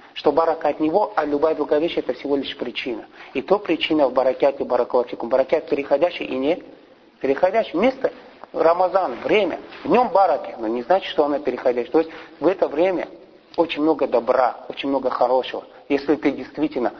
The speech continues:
хитрый, усердный верующий, ты сможешь это добро приобрести и использовать в свою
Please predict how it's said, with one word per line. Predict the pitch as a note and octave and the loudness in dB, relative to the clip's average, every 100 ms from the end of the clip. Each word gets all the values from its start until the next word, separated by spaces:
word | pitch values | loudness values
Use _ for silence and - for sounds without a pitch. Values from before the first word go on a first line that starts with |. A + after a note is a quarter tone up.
| - - - | -18 -20 -14
хитрый, | - G#3+ - C#3 - | -2 0 0 -4 -4
усердный | C#3 - E3+ D#3+ | -6 0 0 0
верующий, | C3+ E3+ F3+ C#3+ | 2 2 0 -4
ты | - | -6
сможешь | B2 C#3+ C#3 C#3 | -4 -4 -2 0
это | C3+ | 0
добро | B2+ B2+ C#3 | 0 2 0
приобрести | - B2+ B2 C3 - F3 | 0 0 0 -2 -2 0
и | D#3 | 0
использовать | - D#3 D3 C3 A#2+ | 2 2 2 0 0
в | |
свою | C#3 C3 D3 | 2 2 0